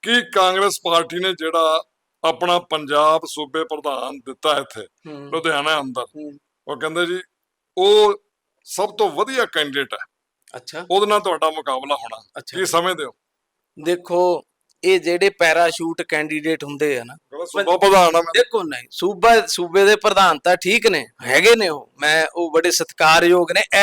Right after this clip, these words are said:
Speaker 2: as leader।
Speaker 1: ਹੂੰ।
Speaker 2: ਉਹ ਕਾਂਗਰਸ ਪਾਰਟੀ ਦੇ ਪ੍ਰਧਾਨ ਨੇ, ਸਾਡੇ ਸਤਿਕਾਰਯੋਗ ਨੇ, ਜਿਵੇਂ ਸਾਡੇ ਪ੍ਰਧਾਨ ਉਹਨਾਂ ਦੇ ਸਤਿਕਾਰਯੋਗ ਨੇ, ਇਹੀ ਜਿਹੀ
Speaker 1: ਪਿਛਲੀ ਵਾਰੀ
Speaker 2: ਕੋਈ
Speaker 1: ਬਠਿੰਡੇ ਤੋਂ ਲੜੇ ਸੀ।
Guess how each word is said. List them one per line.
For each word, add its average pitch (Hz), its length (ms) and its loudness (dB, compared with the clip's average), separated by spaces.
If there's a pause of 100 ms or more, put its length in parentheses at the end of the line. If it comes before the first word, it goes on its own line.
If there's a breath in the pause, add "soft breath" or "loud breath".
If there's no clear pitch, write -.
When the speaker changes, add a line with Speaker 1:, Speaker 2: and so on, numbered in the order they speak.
Speaker 2:
as 214 80 2 (560 soft breath)
leader। 180 280 4 (220)
Speaker 1:
ਹੂੰ। 160 240 -14 (180)
Speaker 2:
ਉਹ 170 80 -2
ਕਾਂਗਰਸ 170 440 0
ਪਾਰਟੀ 165 340 0
ਦੇ 185 120 0
ਪ੍ਰਧਾਨ 180 440 0
ਨੇ, 269 120 2
ਸਾਡੇ 185 320 2
ਸਤਿਕਾਰਯੋਗ 139 720 -2
ਨੇ, 214 140 0
ਜਿਵੇਂ 170 300 -2
ਸਾਡੇ 165 340 2
ਪ੍ਰਧਾਨ 196 400 2
ਉਹਨਾਂ 175 240 2
ਦੇ 180 80 0
ਸਤਿਕਾਰਯੋਗ 139 680 -2
ਨੇ, 240 100 0
ਇਹੀ 220 80 2
ਜਿਹੀ 165 100 -4
Speaker 1:
ਪਿਛਲੀ 170 180 -4
ਵਾਰੀ 202 140 0
Speaker 2:
ਕੋਈ 190 100 -10
Speaker 1:
ਬਠਿੰਡੇ 165 240 -2
ਤੋਂ 170 100 4
ਲੜੇ 147 180 2
ਸੀ। - 140 -20